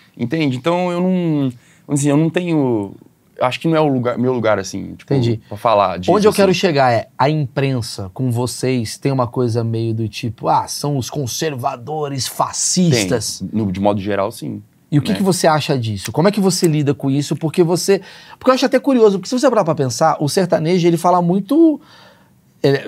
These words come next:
Speaker 2: ele fala muito sobre simplicidade e fala muito sobre sentimento,
Speaker 1: É, sobre
Speaker 2: né?
Speaker 1: sentimento.
Speaker 2: Que é, que, você não tá falando sobre, "Vamos matar a, o,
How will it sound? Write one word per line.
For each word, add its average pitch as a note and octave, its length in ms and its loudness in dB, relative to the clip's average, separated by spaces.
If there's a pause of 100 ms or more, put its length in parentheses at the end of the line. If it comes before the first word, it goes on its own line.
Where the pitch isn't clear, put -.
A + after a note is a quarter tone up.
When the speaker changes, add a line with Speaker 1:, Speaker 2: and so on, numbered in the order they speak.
Speaker 2:
ele B2+ 80 0
fala D#3 140 4
muito F3 120 2
sobre E3 120 4
simplicidade E3 960 0
e F#3 60 0
fala A3 240 4
muito A#3 220 0
sobre E4 340 4
sentimento, D#4+ 760 0 (160)
Speaker 1:
É, A#2 280 -8
sobre - 160 -4
Speaker 2:
né? C3+ 160 4
Speaker 1:
sentimento. E3+ 240 -6
Speaker 2:
Que E3+ 100 6
é, D3+ 80 2
que, C3+ 260 -10
você D3 120 -2
não D3+ 60 2
tá A#3+ 120 4
falando G3 260 4
sobre, D#3+ 220 2
"Vamos F#3+ 300 6
matar G3+ 520 4
a, F#3+ 160 6
o, D3+ 360 4